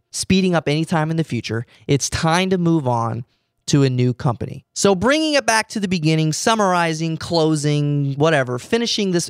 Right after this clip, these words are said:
episode of the podcast, coming back to that first question of what is a senior engineer? What does that even mean?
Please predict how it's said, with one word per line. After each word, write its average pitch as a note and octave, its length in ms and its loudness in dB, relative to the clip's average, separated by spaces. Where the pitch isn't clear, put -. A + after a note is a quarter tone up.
episode D3+ 480 0
of C3 40 0
the C3 60 -4
podcast, A#2+ 840 -4
coming A3 220 2
back A3 160 2
to G3+ 80 -8
that F3 140 0
first - 400 -2
question C#3 480 -2
of B2 120 0
what C#3+ 520 2
is C#3 600 2
a C3+ 80 0
senior D#3+ 420 -2
engineer? B2+ 540 -2
What B2 140 2
does D3+ 160 0
that D#3 140 -2
even C3+ 340 -2
mean? A#2 340 -6